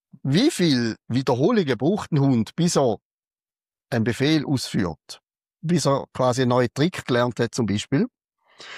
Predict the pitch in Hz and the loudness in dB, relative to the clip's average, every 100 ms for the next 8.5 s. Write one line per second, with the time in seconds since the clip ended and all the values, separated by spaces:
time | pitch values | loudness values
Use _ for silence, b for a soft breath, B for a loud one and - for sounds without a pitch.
0 | B - 120 147 165 160 135 143 156 175 | B -4 0 2 2 0 0 0 2 2
1 | 165 - 147 - 127 - 127 135 185 185 | 2 0 -2 0 -6 -2 0 0 0 -2
2 | 180 160 98 120 135 180 - - B B | 0 -2 0 -2 -2 -6 -6 -18 B B
3 | B B - 139 120 120 131 151 127 131 | B B -2 0 2 0 -2 -2 -2 -2
4 | 127 147 147 127 135 - - 214 - - | -2 -2 -2 0 0 -2 -4 -4 -2 -2
5 | 135 - 127 - 123 120 - 113 110 135 | -2 -2 -10 -4 -2 -2 -2 -4 0 0
6 | 147 - 120 117 - 113 80 92 - - | 0 -2 -2 -2 -4 -4 -4 -6 -12 -20
7 | - - _ _ _ _ _ B B B | -20 -20 _ _ _ _ _ B B B
8 | B _ - 117 113 | B _ -2 0 0